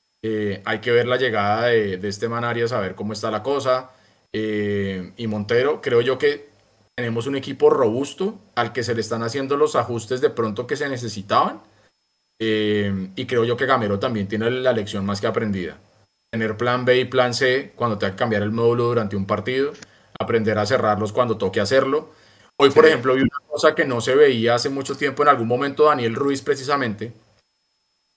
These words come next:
Speaker 1: se mete una complicada tremenda en defensa,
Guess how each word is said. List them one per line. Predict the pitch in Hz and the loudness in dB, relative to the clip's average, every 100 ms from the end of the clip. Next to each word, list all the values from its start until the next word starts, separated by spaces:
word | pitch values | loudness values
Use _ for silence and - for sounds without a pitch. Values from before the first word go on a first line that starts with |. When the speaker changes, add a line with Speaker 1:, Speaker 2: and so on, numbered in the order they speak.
| _ _ - | _ _ -8
Speaker 1:
se | - 127 | -4 0
mete | 147 185 | 0 2
una | 208 | 2
complicada | 208 196 170 - 131 131 135 | 4 0 -2 0 2 2 2
tremenda | 180 151 127 131 160 - | 0 0 -2 2 0 0
en | 160 143 | -6 -2
defensa, | 131 117 147 156 165 240 | -2 2 2 2 -2 -4